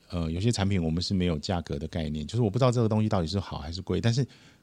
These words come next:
当我对你产生信任的时候，你跟我讲什么，我都会觉得蛮好的，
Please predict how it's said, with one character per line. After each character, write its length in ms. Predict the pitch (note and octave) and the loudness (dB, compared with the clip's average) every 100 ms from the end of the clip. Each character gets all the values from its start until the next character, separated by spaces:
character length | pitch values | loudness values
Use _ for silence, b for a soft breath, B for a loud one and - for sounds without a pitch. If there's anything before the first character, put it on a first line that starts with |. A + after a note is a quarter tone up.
| _ | _
当 140 | D3 C#3+ | 6 8
我 80 | |
对 140 | A2 A2+ | 8 8
你 80 | G2+ | 6
产 140 | F2 | 2
生 140 | G2 | 0
信 160 | F#2+ G2 | -2 -2
任 120 | F2+ | -2
的 40 | E2 | -2
时 120 | E2+ | 0
候， 80 | F2 | 0
你 100 | F#2+ | 2
跟 140 | B2+ | 4
我 80 | A#2 | 4
讲 200 | - G2+ | 4 0
什 140 | G2 | 0
么， 60 | E2 | -2
我 140 | F#2 | -2
都 100 | F2+ | 2
会 60 | A#2 | 2
觉 120 | G#2+ | 4
得 80 | G2 | 0
蛮 160 | F2+ F2 | 0 -4
好 200 | F2 E2 | -6 -10
的， 180 | F2+ | -12